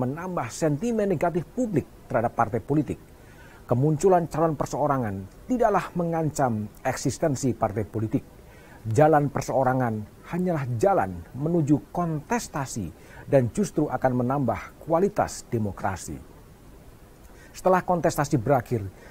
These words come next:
calon perseorangan pasti membutuhkan partai politik di parlemen. Terasa tidak elegan ketika D P R menggunakan kewenangannya membuat undang-undang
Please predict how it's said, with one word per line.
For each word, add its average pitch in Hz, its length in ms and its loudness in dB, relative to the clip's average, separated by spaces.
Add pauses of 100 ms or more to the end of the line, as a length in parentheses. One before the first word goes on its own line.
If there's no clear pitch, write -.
(200)
calon 170 320 2
perseorangan 135 800 0
pasti 190 320 0
membutuhkan 113 560 0
partai 107 320 -2
politik 220 320 0
di 101 80 -6
parlemen. 92 480 -6 (800)
Terasa 143 400 2
tidak 151 240 4
elegan 110 640 0
ketika 123 240 -2
D 120 160 2
P 127 160 -4
R 113 160 0
menggunakan 175 720 -2
kewenangannya 185 720 0
membuat 123 320 0
undang-undang 117 640 -2